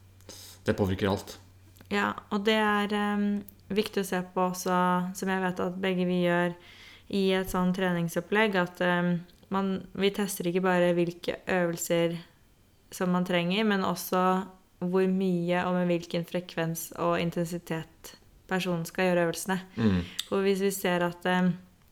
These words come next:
Speaker 2: pasienten krasjer, ehm,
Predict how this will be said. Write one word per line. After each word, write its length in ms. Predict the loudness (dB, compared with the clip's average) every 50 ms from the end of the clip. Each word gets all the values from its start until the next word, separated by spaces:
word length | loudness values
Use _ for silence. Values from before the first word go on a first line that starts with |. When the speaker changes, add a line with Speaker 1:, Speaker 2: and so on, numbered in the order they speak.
| _ -20 _ _ -18 _ -12 -8 -4
Speaker 2:
pasienten 640 | -2 0 2 2 2 2 2 2 2 2 2 0 0 2
krasjer, 640 | 4 4 4 4 4 2 2 4 4 2 2 0 -2 -8 -16 -20 -20 -20 -20 -20 -10 -4
ehm, 760 | -2 0 0 2 2 2 2 0 0 0 0 0 0 -2